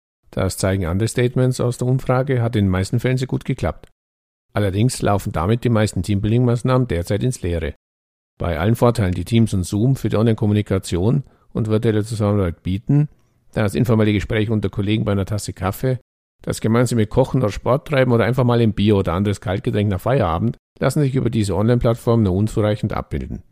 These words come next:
Es wird interessant sein zu beobachten, wie Unternehmen mit dieser Herausforderung umgehen, wenn die Corona-Maßnahmen zur Kontaktbeschränkung weiter aufrechterhalten bleiben müssen.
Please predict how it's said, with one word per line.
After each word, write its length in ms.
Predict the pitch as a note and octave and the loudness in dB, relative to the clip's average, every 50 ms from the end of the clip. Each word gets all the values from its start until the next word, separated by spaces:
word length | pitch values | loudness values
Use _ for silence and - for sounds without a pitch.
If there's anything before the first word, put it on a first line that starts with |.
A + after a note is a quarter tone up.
| _ _ _ _ _ _ _ _ _ _ _ - | _ _ _ _ _ _ _ _ _ _ _ -12
Es 140 | G#2+ G2+ | -10 -6
wird 140 | - A2 B2 | -4 -2 0
interessant 460 | C#3 D3 D3 C#3 - A#2 G2+ G2 F#2+ | 2 2 2 2 2 2 2 2 0
sein 160 | - F#2+ F2+ - | 0 -2 -4 -2
zu 140 | - F2+ | -4 -4
beobachten, 680 | F#2 E2 D#2+ F2+ A2+ A#2+ B2+ A#2+ - - - D3+ F3+ D3+ - _ _ _ - | -4 -2 -2 0 0 0 0 0 -2 -4 -2 -2 -2 -2 -4 _ _ _ -2
wie 160 | - C3+ A#2+ | 2 4 6
Unternehmen 360 | A2 G2+ - G2 F#2+ F#2+ F#2 | 6 4 4 2 2 2 2
mit 160 | F#2+ F#2 - | 2 0 0
dieser 220 | G2+ G2+ - - C3 | -2 -2 0 2 2
Herausforderung 520 | C3 B2+ B2+ B2+ - - C#3 C3+ C3+ B2+ | 2 2 2 0 0 -2 0 0 2 2
umgehen, 440 | G2+ F2+ F2+ F2+ E2 D2+ C#2 D2 - _ _ _ _ _ _ - | 0 0 -2 -2 -2 -4 -6 -6 -8 _ _ _ _ _ _ -4
wenn 140 | G2 F#2+ F#2 | -2 0 0
die 80 | F2+ | 0
Corona-Maßnahmen 920 | - - E2+ E2 E2+ F#2+ G#2 A2 A#2 A2+ A2+ A#2 - - B2 A#2+ B2 A#2+ | -2 -4 -4 -4 -2 0 0 2 2 2 2 0 0 0 2 2 2 2
zur 140 | - - - | 0 -2 -4
Kontaktbeschränkung 760 | - F#2+ - F#2 F#2 - - - G#2 - A2 G#2+ G2+ - G#2 G2 | -4 -4 -2 -2 -4 -4 -4 -6 -4 -2 -2 -2 0 -2 -2 -2
weiter 280 | F#2+ F#2+ F#2+ - - | -2 -4 -4 -4 -4
aufrechterhalten 840 | E2+ F#2 G2+ - A2 - - - G#2+ G#2+ B2 C3+ - _ - - - | -4 -2 -2 -2 -4 -4 -2 -2 -2 0 -2 -4 -4 _ -4 -4 -2
bleiben 360 | - G#2 E2+ E2+ F2 G#2 A2 | -2 -2 -4 -2 0 0 2
müssen. 320 | G2+ F2+ D#2+ - - - | 2 0 -2 -4 -8 -10